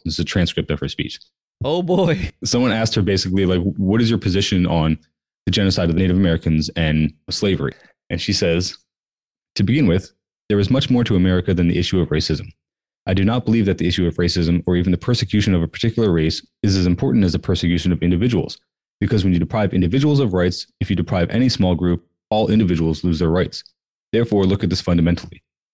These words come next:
Speaker 1: If you are concerned with minorities, the smallest minority on earth is an individual. If you do not respect individual rights, you will sacrifice or persecute all minorities, and then you get the same treatment given to a majority,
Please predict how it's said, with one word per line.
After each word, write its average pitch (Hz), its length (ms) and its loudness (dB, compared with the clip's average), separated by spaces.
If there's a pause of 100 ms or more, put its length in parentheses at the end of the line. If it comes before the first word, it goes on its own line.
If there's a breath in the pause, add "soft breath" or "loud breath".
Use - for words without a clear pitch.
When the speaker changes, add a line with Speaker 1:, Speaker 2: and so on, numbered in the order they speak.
(140)
Speaker 1:
If 95 120 -4
you 98 80 2
are 92 40 0
concerned 123 320 0
with 143 120 0
minorities, 90 560 0 (360)
the - 60 -12
smallest 131 320 0
minority 87 340 2
on 85 80 2
earth 92 220 0
is 98 100 0
an 98 100 2
individual. 110 540 0 (640)
If 98 140 -4
you 101 60 0
do 95 100 2
not 113 160 2
respect 120 320 0
individual 98 420 2
rights, 73 320 -2
you 104 140 0
will 95 80 2
sacrifice 107 560 -2
or - 100 -4
persecute - 480 -2
all 95 180 0
minorities, 80 600 0
and 95 120 2
then 98 100 4
you 101 80 2
get 92 140 -2
the - 60 -14
same 113 220 2
treatment 92 380 -2
given 92 160 2
to 87 140 -2
a - 20 2
majority, 82 560 0